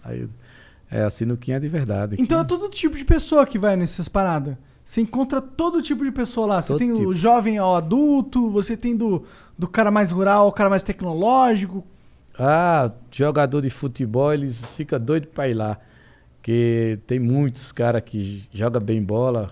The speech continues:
Speaker 2: E curte uma
Speaker 1: profissional,
Speaker 2: sinuquinha também?
Speaker 1: mas curta a sinuca. A sinuca é,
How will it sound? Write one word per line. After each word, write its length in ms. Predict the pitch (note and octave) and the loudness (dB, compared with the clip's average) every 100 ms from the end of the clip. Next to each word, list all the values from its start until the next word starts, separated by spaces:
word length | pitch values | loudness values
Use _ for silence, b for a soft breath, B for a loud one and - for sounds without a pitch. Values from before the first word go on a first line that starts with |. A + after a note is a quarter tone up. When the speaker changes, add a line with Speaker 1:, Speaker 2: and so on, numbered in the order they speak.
| - | -6
Speaker 2:
E 120 | A3+ G3 | -2 -2
curte 100 | E3 | -4
uma 60 | - | -2
Speaker 1:
profissional, 340 | - - A3 | 0 2 2
Speaker 2:
sinuquinha 560 | F#3+ G#3+ A3 - A3 G3 | 2 2 2 2 2 2
também? 320 | G#3 G3+ F3+ | 0 2 2
Speaker 1:
mas 240 | A#2 A#2+ | 2 2
curta 320 | - B2+ A#2+ B2 | -2 -4 -4 -4
a 40 | |
sinuca. 640 | - A#2 A2 A#2 A#2+ G#2+ A2+ | -4 -2 -2 -2 -4 -6 -6
A 40 | |
sinuca 440 | - A#2+ B2 - | -6 -4 -4 -4
é, 240 | C3 A#2 | -4 -4